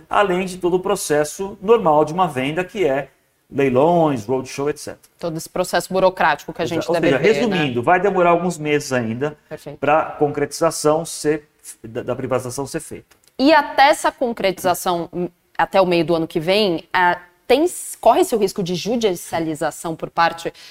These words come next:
Speaker 2: da oposição, a oposição entrar na justiça pra impedir a privatização da Sabesp, porque eles já
Speaker 1: Sim.
Speaker 2: anunciaram que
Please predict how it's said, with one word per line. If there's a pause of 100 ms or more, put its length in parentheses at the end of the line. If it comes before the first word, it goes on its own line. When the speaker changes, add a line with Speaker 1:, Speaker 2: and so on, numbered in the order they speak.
(100)
Speaker 2:
da
oposição,
a
oposição
entrar
na
justiça
pra
impedir
a
privatização
da
Sabesp,
porque
eles
já
Speaker 1:
Sim.
Speaker 2:
anunciaram
que